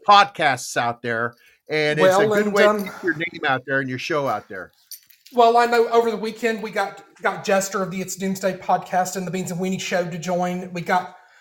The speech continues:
Speaker 2: Jake, Jake Dials, and we got Saucy, we got Crazy Lady, we got Kirkley, Michael Key, and we got Mister T there, you know, T-Bone, in other words.
Speaker 1: Yeah.
Speaker 2: And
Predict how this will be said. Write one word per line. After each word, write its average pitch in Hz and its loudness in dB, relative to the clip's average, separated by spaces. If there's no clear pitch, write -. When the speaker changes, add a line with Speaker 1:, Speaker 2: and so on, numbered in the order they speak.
Speaker 2:
Jake, 185 -4
Jake 180 -2
Dials, 185 2
and 170 -4
we 185 -8
got 180 -2
Saucy, 190 0
we 185 -6
got 165 -4
Crazy 185 0
Lady, 196 -2
we 180 -6
got 160 -6
Kirkley, 190 -6
Michael 175 -2
Key, 196 -2
and 180 -4
we 202 -2
got 190 2
Mister 196 -4
T 254 -4
there, 160 -2
you 165 -4
know, 160 -2
T-Bone, 180 0
in 170 -4
other 170 0
words. 180 -2
Speaker 1:
Yeah. 135 -4
Speaker 2:
And 202 4